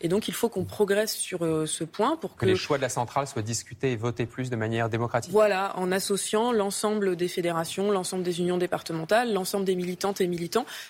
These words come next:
Speaker 1: pour avoir une, une, euh, direction plus collective.
Speaker 2: Mais vous êtes issu effectivement d'un compromis entre la ligne de Philippe Martinez et celle d'une frange, on peut dire, plus radicale de la C G T.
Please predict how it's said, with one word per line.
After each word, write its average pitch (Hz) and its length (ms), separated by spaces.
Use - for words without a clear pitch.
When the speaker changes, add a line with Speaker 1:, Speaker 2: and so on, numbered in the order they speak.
Speaker 1:
pour 180 100
avoir 196 220
une, 165 280
une, 175 260
euh, 156 220
direction 175 460
plus - 180
collective. - 420
Speaker 2:
Mais 117 120
vous 120 160
êtes 127 100
issu 120 160
effectivement 113 340
d'un 101 120
compromis 151 500
entre 123 260
la 107 140
ligne 123 160
de 113 80
Philippe 107 280
Martinez 110 580
et 98 80
celle 120 280
d'une 98 300
frange, 107 300
on - 40
peut 101 60
dire, 104 140
plus - 160
radicale 113 480
de 110 80
la 104 140
C 113 120
G 113 140
T. 214 160